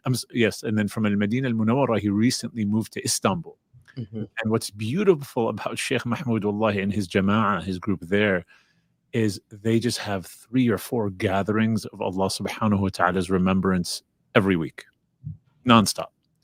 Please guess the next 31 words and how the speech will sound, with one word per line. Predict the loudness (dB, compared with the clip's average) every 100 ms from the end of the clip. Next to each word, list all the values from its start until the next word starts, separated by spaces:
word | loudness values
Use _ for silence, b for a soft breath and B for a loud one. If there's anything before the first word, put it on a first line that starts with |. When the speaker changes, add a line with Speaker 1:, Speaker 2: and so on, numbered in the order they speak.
| _ 2
Speaker 1:
And | 4
one | 8 8
of | 8
those | 6 6
gatherings, | 2 2 2 0
which | -2
we're | 0
gonna | 2 2
see | 0
actually | -4 -4 -4
right | -4 0
here, | 0
and | 2
I | 0 -2 -2
recommend | -2 0 2 2 0
to | -6 -6
anyone | -2 0 2 2
that | 0 -2
visits | -2 -2 -2 -6
Istanbul, | -8 -2 0 0 0 -2 -4 0
visit | 2 2 0 -2
this | -2 -2 -4 0
gathering. | 2 2 0 -4 -10 _ _ _ -12
This | -6
is | 0
the | 0
gathering | 2 0 2 2 2
of | 0
the | 0
Dila | 0 -2
al-Khairat. | -4 -8 -8 -6 -6 -8 -14